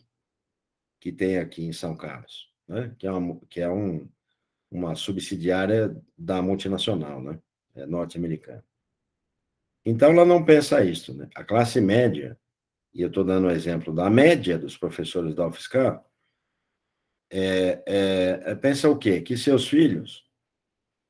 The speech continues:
alguns possam fazer a própria ufscar, porque, na verdade, bom, eu não tenho esse índice exato, mas eu tenho quase certeza que é uma minoria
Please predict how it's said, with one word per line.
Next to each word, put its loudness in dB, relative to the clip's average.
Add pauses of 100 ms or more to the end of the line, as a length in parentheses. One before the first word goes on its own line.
(1400)
alguns 6
possam 6
fazer 2
a 2
própria 2
ufscar, -6 (1080)
porque, -4
na 2
verdade, 0 (640)
bom, 0
eu 0
não 2
tenho 4
esse 0
índice 2
exato, 0
mas -4
eu -2
tenho -2
quase -2
certeza -2 (1500)
que -4
é 0
uma 2
minoria 4